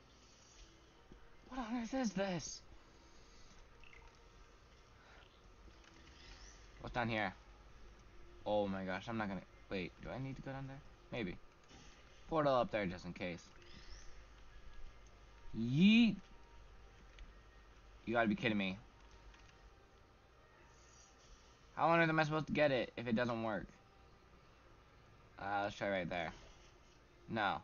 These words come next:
Right there then. And then put it right there. Whoopsie.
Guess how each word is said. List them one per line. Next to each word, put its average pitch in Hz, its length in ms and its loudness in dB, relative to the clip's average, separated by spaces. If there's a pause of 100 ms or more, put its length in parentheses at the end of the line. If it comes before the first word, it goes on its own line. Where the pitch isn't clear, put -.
(440)
Right - 120 -12
there 104 180 0
then. 87 180 -4 (4000)
And 117 100 0
then 120 160 2
put 113 120 0
it 104 60 2
right 101 140 0
there. 92 220 -2 (3750)
Whoopsie. 123 440 -2